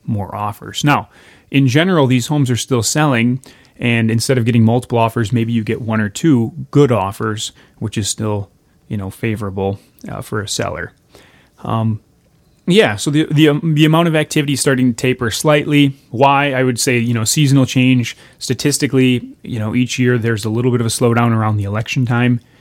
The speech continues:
Makes sense, a little bit of uncertainty. So as a buyer right now, if you've been kinda holding off as a buyer,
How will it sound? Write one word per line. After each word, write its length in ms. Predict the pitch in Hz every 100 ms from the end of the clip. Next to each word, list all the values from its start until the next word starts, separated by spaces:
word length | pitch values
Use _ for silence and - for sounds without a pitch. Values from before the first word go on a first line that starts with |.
| _ _ -
Makes 300 | 110 104 -
sense, 340 | 127 120 113
a 40 | 107
little 140 | 110
bit 120 | 107
of 60 | -
uncertainty. 800 | 98 - 117 123 113 127 120 117 _ _ -
So 380 | - 120 113 -
as 180 | 147 135
a 60 |
buyer 500 | 117 120 135 190 196 -
right 280 | 135 175 -
now, 520 | 131 156 151 123 117
if 180 | 123 147
you've 180 | 151
been 200 | 160 214
kinda 240 | 185 170 135
holding 500 | 120 139 156 151 127
off 460 | 110 143 120 110
as 180 | 127 127
a 80 | 110
buyer, 640 | 104 113 139 117 101 104